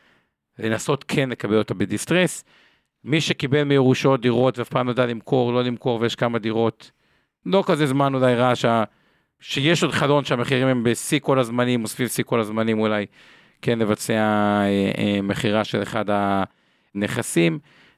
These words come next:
מניות בארץ נראה מעניין, כלכלית נדל"ן נראה קצת יותר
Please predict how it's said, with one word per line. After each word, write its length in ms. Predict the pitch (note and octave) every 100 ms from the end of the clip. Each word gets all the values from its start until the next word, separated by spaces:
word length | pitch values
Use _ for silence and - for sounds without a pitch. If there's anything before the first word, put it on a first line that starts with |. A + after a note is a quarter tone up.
| -
מניות 500 | G#2+ A2+ B2 C#3+ C3
בארץ 440 | A#2+ A#2+ A2+ -
נראה 360 | A2 G#2 A#2 A2+ - _ _ _ _ -
מעניין, 840 | G2+ G2+ G#2+ C3+ F3+ F3+ F3 G3 F#3 _
כלכלית 600 | - A2 B2 A#2+ A#2+ -
נדל"ן 340 | G#2+ G2 A2 G#2+
נראה 180 | G#2 G#2
קצת 220 | - -
יותר 340 | G2 A2 G2+